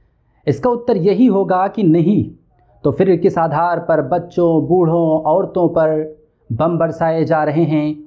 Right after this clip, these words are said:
उनकी लाशों पर खुशियां मनाई जा रही हैं? दुनिया इसे किस आधार पर जस्टिफाई कर रही है?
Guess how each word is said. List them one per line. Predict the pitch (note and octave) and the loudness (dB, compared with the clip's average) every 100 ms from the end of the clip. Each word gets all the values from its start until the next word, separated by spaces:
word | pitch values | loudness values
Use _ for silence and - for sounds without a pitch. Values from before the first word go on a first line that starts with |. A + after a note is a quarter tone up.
| - | -4
उनकी | D3 D3+ D3 | 2 2 4
लाशों | C3+ D#3+ E3 D#3 | 2 0 0 -2
पर | D3+ C#3+ C#3+ | 0 0 0
खुशियां | C#3 E3+ D#3+ D3+ C#3+ | -2 -4 0 2 2
मनाई | C#3+ D3+ D#3 D3 | 2 2 2 2
जा | D3 | 0
रही | C3+ C3 D3 | 0 0 0
हैं? | C3+ A#2 - _ _ - | 0 -4 -10 _ _ -2
दुनिया | C#3+ F#3+ G3+ | 2 2 2
इसे | G3 G3+ | -2 -2
किस | D#3+ G3+ G3 | 0 0 -2
आधार | F#3 E3+ A#3 A3 | -2 0 0 0
पर | E3+ C#3+ | 0 0
जस्टिफाई | D3+ - D#3+ D#3 D3+ D#3 | 0 0 -2 0 0 0
कर | C#3+ C#3 | 0 0
रही | B2+ C3 D3+ | 2 2 2
है? | A#2 G#2+ | 2 -2